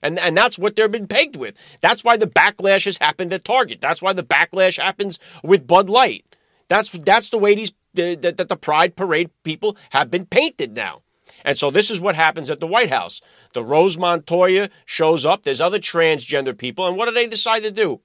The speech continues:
Well, we're gonna, we're gonna do what, what, what they do at every single Pride Parade. They go, they go topless. They start performing little sexual, uh, d-, dances for themselves, and, you know, probably to make a TikTok that can get twenty million views.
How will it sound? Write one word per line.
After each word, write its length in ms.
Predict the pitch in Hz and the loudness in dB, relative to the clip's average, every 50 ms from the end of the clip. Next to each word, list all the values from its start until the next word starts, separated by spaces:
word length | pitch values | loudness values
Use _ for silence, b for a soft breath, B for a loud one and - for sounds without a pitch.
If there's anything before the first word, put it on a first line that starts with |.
| _ | _
Well, 280 | - 233 247 226 214 180 | -6 -2 0 0 0 0
we're 120 | 143 151 | -2 -4
gonna, 240 | 147 160 151 143 127 b b b b b b b | -4 -4 -4 -4 -6 b b b b b b b
we're 140 | b 190 240 | b 2 4
gonna 160 | 226 233 214 180 | 4 4 2 2
do 360 | 127 165 170 175 196 202 - _ _ _ _ _ | 2 2 2 2 2 0 -6 _ _ _ _ _
what, 440 | _ - 113 _ - 117 151 156 139 - - | _ -20 -20 _ -8 -4 -4 -4 -6 -8 -16
what, 320 | 90 117 117 131 151 135 | -16 -12 -10 -10 -10 -6
what 180 | 131 147 165 165 | -4 -4 -2 -2
they 120 | 185 170 | -2 -2
do 180 | - 170 185 226 | 0 2 2 2
at 100 | 226 220 _ | 2 0 _
every 420 | - 220 240 226 233 254 262 254 214 | -2 -2 -2 -2 -2 -2 -2 -2 -2
single 420 | 196 - - 185 160 151 151 131 | -4 -4 -2 -2 -2 -2 -2 -4
Pride 360 | 104 - 139 131 120 117 104 | -4 -2 0 0 0 0 -2
Parade. 380 | - 123 117 113 104 95 95 - b b b b b b | -6 -8 -8 -8 -8 -10 -14 -20 b b b b b b
They 120 | b 110 98 | b -14 -12
go, 220 | 95 107 104 104 | -12 -12 -12 -12
they 160 | 104 101 113 | -12 -12 -10
go 160 | 104 104 101 95 | -10 -10 -12 -14
topless. 720 | - - - 180 202 220 - 214 226 226 214 202 - - b b b b b b | -6 0 2 4 4 2 0 0 0 0 0 0 -2 -8 b b b b b b
They 120 | 131 127 | -8 -6
start 260 | 120 - 139 127 120 | -6 -4 -4 -4 -4
performing 460 | 107 120 117 - 147 139 131 131 127 | -6 -8 -10 -6 -4 -4 -4 -4 -6
little 220 | 123 131 123 120 117 | -6 -6 -6 -6 -8
sexual, 680 | - - 147 131 120 - - 139 123 117 117 113 113 | -6 -4 -4 -4 -4 -6 -8 -6 -6 -6 -6 -8 -8
uh, 180 | 110 110 110 107 | -8 -8 -8 -10
d-, 320 | 104 101 - 104 98 85 | -12 -12 -14 -14 -14 -12
dances 540 | - 113 156 180 214 233 214 - 240 233 208 | -6 -2 0 2 2 2 0 -2 -4 -4 -4
for 120 | - 220 226 | -4 -4 -4
themselves, 560 | 220 214 196 - 220 214 208 208 214 190 - - b b b b | -4 -4 -6 -4 -2 -2 -2 -2 -2 -4 -8 -14 b b b b
and, 300 | - 180 185 180 185 180 | -2 0 0 0 0 -2
you 220 | 180 110 175 190 | -6 -6 -4 -4
know, 100 | 190 160 | -4 -4
probably 340 | - - 156 151 151 147 139 | -2 0 2 2 2 0 -2
to 120 | 113 147 127 | -6 -6 -4
make 200 | 127 120 - - | -4 -4 -6 -6
a 40 | |
TikTok 520 | - - - 208 208 - 185 185 180 185 - | -6 -2 -4 -4 -2 2 2 4 4 2 2
that 160 | 165 143 - | -4 -6 -6
can 100 | 147 131 | -6 -8
get 160 | - - - | -8 -8 -8
twenty 300 | - - 156 156 147 147 | -8 -12 -10 -8 -8 -6
million 340 | 143 139 135 131 123 117 113 | -4 -2 -2 -2 -4 -6 -8
views. 480 | 107 131 175 214 220 220 220 208 - | -8 -6 -6 -4 -4 -4 -6 -6 -8